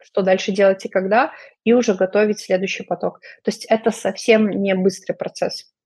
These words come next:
Он очень трудоёмкий по времени и силам.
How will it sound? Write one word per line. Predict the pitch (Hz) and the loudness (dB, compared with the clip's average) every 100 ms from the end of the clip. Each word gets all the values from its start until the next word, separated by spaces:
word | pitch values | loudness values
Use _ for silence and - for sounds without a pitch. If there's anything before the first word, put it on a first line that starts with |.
| _ - | _ -4
Он | 190 185 | -2 0
очень | 190 190 202 | 0 0 -2
трудоёмкий | 190 185 185 185 185 - 185 | -2 2 2 2 0 -2 -2
по | 185 | 0
времени | 190 190 202 202 | 0 -2 -2 -4
и | |
силам. | 202 208 196 185 185 | -4 -4 -2 -2 -6